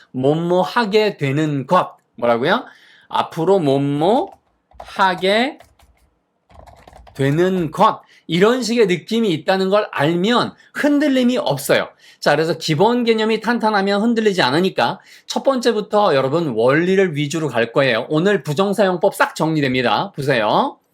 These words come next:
to 다음에 동작이 나오는 게 바로 부정사인데 이 뭐뭐 하는 것이란 뜻이에요. 우리말로 한번 비교해 볼게요, 여러분.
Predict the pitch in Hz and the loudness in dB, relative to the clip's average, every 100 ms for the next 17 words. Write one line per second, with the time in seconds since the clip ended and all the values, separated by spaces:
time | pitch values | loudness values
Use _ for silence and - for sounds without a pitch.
0 | _ _ _ _ _ - - - - - | _ _ _ _ _ -20 -20 -20 -20 -20
1 | _ - 277 262 262 262 262 254 156 156 | _ -2 2 4 4 2 0 0 0 0
2 | 185 220 226 220 170 143 160 160 160 190 | 2 2 2 2 2 2 2 -2 0 -2
3 | 196 117 139 208 240 - 135 131 170 202 | -2 -2 2 2 0 -6 -4 0 0 0
4 | 180 135 104 151 160 110 87 _ _ - | -4 -4 0 2 2 0 -6 _ _ -20
5 | _ - 175 220 214 - - _ _ 147 | _ -4 0 0 -2 -6 -14 _ _ -2
6 | 151 190 202 214 208 - 269 269 196 147 | 0 2 2 2 2 0 -2 -2 0 0
7 | 147 214 202 156 131 117 202 160 185 240 | 2 0 0 -2 0 -2 -2 0 2 4
8 | 233 220 214 185 165 160 131 117 123 110 | 4 2 0 -4 -2 0 0 -2 -2 -2
9 | 95 104 196 | -2 -4 -6